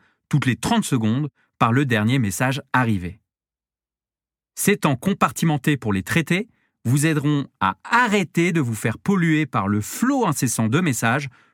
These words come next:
plus ou moins importants. Quatrième conseil, c'est le fait de savoir dire non régulièrement pour éviter que trop de sollicitations vous écartent de vos propres priorités.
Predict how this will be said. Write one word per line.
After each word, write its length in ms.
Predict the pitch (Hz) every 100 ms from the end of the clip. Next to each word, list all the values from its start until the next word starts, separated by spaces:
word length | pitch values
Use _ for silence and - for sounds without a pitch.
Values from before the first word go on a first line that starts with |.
| _
plus 260 | - 226 147
ou 40 |
moins 240 | 107 104 127
importants. 400 | 113 101 - - _ _ _ _ _ _ _ _ _ _ _ _ _ _ _ _ _ _ _ _ _ _ _ _ _ _
Quatrième 420 | - 214 147 110
conseil, 520 | 98 135 180 185 190 - _ _ _ _ _ -
c'est 160 | -
le 120 | 233
fait 280 | 135 185 196
de 120 | 117
savoir 420 | 117 175 160 151 117
dire 240 | 104 98
non 380 | 110 143 185 202 _ -
régulièrement 800 | 113 226 196 160 110 87 87 - _ _ _ -
pour 200 | 107 110
éviter 460 | 208 196 135 135 156
que 120 | 107
trop 380 | - - 254 220
de 100 | 123
sollicitations 800 | - 160 131 - 120 - 123
vous 260 | 156 107 101
écartent 440 | 151 139 139 - _
de 100 | 110
vos 160 | 127 110
propres 440 | - - - -
priorités. 580 | 131 147 139 113 - -